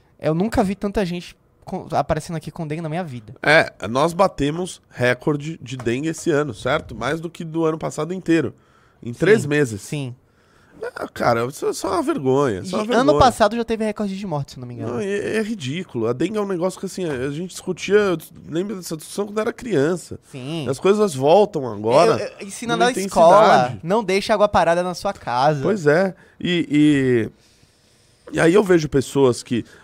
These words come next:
Speaker 2: criticavam a gestão do Ministério da Saúde do governo Bolsonaro, como eu critiquei, é, duramente, seja pelo atraso nas vacinas, se-, enfim, seja por toda aquela desgraça que foi esse, aquele último governo, vocês sabem muito bem disso.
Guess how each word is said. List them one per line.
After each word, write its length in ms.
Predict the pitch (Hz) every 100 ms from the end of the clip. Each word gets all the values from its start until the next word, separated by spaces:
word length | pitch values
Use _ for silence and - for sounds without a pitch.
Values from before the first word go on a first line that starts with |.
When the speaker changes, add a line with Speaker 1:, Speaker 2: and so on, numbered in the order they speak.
| _
Speaker 2:
criticavam 680 | - 127 - 151 156 151 139
a 60 | 123
gestão 440 | 127 - 127 113 - -
do 120 | 123
Ministério 360 | 131 120 120
da 120 | 110 117
Saúde 300 | 113 110 104
do 60 |
governo 300 | 104 101 107
Bolsonaro, 600 | 107 107 - 101 139 160
como 200 | - 113
eu 80 | 117
critiquei, 640 | 110 110 - - 131 175 - - - _ _ _ _ _ _
é, 340 | 101 95 90
duramente, 560 | - 113 117 113 113 - -
seja 220 | 131 131
pelo 220 | 120 117
atraso 340 | 113 107 110 104
nas 140 | 101
vacinas, 840 | 87 90 - 113 123 110 98 92
se-, 180 | - 120
enfim, 360 | 127 120 104 104
seja 320 | - 127 127
por 200 | 127 107 - - - _ _ _
toda 460 | 175 156 139 110
aquela 320 | 110 - 120 113
desgraça 640 | 104 98 110 113 110 104
que 80 | -
foi 220 | - 104
esse, 180 | 101 -
aquele 240 | 92 104
último 260 | 104 - 101
governo, 320 | 101 98 90
vocês 160 | 104
sabem 240 | - 101 98
muito 180 | 98 101
bem 160 | 104
disso. 280 | 101 185 220